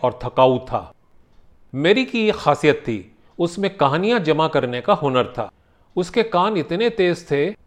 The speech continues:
कि हवा में तैरती धीमी सी फुसफुसाहट तक पकड़ लेते थे। एक रात खाना खाने के बाद मेरी गुपचुप घुड़साल की ओर बढ़ी। उसे शायद रात के कामों में हाथ बटाना चाहिए था, पर उस रात उसका मन जिज्ञासा से भरा था,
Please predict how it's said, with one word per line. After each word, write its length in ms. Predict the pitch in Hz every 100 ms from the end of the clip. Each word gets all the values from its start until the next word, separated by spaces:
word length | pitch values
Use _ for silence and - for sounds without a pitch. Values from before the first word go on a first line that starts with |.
| -
कि 100 | 180
हवा 380 | 131 120 139 196
में 220 | 214 -
तैरती 440 | 156 156 160 220
धीमी 380 | 170 117 190 262
सी 140 | - 214
फुसफुसाहट 760 | - 151 - 131 143 151 156
तक 180 | 240 -
पकड़ 260 | 165 160 139
लेते 300 | 131 131 113
थे। 260 | 117 95 _ _ _ _ - - - 180
एक 120 | 233 208
रात 240 | 165 -
खाना 260 | - 156 151
खाने 280 | 143 139
के 120 | 131 127
बाद 260 | 123 143
मेरी 340 | 147 139 156 175
गुपचुप 400 | 156 - 208 185
घुड़साल 480 | 127 123 - 123
की 160 | 117 135
ओर 140 | 123
बढ़ी। 380 | 110 98 110 92 _ _ _ - - - -
उसे 220 | 226 262
शायद 320 | - 226 214
रात 260 | 139 160 202
के 120 | 185
कामों 340 | 156 147 147 147
में 140 | 185
हाथ 240 | - 143
बटाना 440 | 127 113 123 123 127
चाहिए 360 | 135 131 127
था, 380 | 127 127 120 - _ _ - -
पर 100 | 226
उस 340 | - 196 214
रात 280 | 180 165 208
उसका 240 | 170 - 156
मन 300 | 135 165 165
जिज्ञासा 580 | 123 98 117 127 -
से 140 | 175 156
भरा 280 | 117 123 113
था, 360 | - 104 -